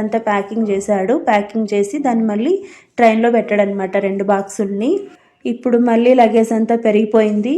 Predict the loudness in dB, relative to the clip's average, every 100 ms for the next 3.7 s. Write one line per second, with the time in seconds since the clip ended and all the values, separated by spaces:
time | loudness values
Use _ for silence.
0 | -4 -4 -2 -2 -2 0 0 0 0 -2
1 | -2 -2 -4 -2 -2 0 -2 0 -2 -2
2 | -4 -4 -4 -4 -6 -4 -2 0 2 2
3 | 2 0 -2 -2 -2 0 -2